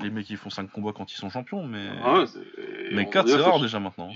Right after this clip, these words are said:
Speaker 2: Il en a fait quatre, sachant que deux mille dix-huit, il avait combattu en décembre aussi, donc, euh, tu peux... on peut parler de cinq combats en un an. Euh, un champion qui a... qui décide de faire cinq combats en un an, c'est pas tous les jours, quoi.
Speaker 1: Ouais, ce serait cool qu'il rechope des adversaires du niveau de Dogbe maintenant.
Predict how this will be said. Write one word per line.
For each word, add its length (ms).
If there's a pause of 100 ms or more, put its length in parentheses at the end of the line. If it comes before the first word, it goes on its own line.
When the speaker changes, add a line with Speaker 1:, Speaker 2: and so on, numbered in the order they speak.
Speaker 2:
Il 40
en 80
a 60
fait 180
quatre, 220
sachant 320
que 240
deux 140
mille 120
dix-huit, 300
il 80
avait 100
combattu 280
en 80
décembre 340
aussi, 180
donc, 220
euh, 380
tu 140
peux... 280
on 40
peut 120
parler 240
de 60
cinq 240
combats 220
en 140
un 120
an. 180 (720)
Euh, 180
un 60
champion 300
qui 120
a... 80
qui 240
décide 260
de 60
faire 180
cinq 180
combats 180
en 100
un 120
an, 60
c'est 180
pas 100
tous 140
les 100
jours, 180
quoi. 160 (2000)
Speaker 1:
Ouais, 240
ce 100
serait 200
cool 180
qu'il 840
rechope 300
des 560
adversaires 400
du 80
niveau 220
de 60
Dogbe 300
maintenant. 300